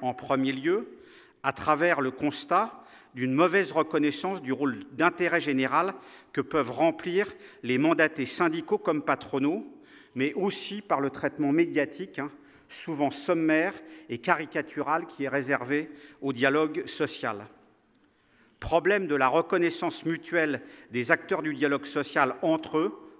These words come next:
aussi, affaibli par la persistance d'une culture de l'affrontement et de la défiance, hein, affaibli également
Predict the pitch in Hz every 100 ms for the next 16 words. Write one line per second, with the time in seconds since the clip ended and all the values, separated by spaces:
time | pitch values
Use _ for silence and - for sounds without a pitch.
0 | 151 135 - 165 240 - - _ - -
1 | - 165 - 165 135 147 185 214 - -
2 | - 120 131 127 202 - 190 - - 170
3 | 160 120 123 120 180 147 - 143 120 139
4 | - 147 - 139 156 208 - - - -
5 | 120 127 131 127 147 - 147 170 - 131
6 | 143 - - _ _ 151 143 156 143 156
7 | 202 185 139 139 127 151 185